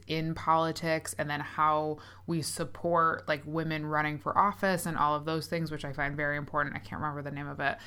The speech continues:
And then two others that were, I think were just generals. So I'm gonna start listening to them, especially now we're gearing up for the twenty twenty election. I want to be as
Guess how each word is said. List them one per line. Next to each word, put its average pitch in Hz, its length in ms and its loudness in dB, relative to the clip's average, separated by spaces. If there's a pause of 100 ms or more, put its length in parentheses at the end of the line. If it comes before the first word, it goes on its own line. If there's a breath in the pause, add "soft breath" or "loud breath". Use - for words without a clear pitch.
(180 loud breath)
And 175 140 2
then 175 200 2
two 190 320 2
others 156 480 2
that 151 120 0
were, - 100 0
I 151 40 0
think 147 180 -6
were 156 140 -2
just - 240 -10
generals. 135 680 -4 (420 loud breath)
So 147 760 2 (640)
I'm 180 100 2
gonna 185 160 2
start 170 680 4 (120)
listening 233 640 2
to 294 100 -2
them, 302 420 6
especially 175 460 2
now 160 240 6
we're 151 120 0
gearing 156 320 0
up 135 120 2
for - 100 -8
the 139 80 -2
twenty - 240 -10
twenty 247 320 6
election. 214 600 4
I 160 180 2
want 160 360 2
to 170 120 -2
be 160 520 0 (100)
as 180 600 4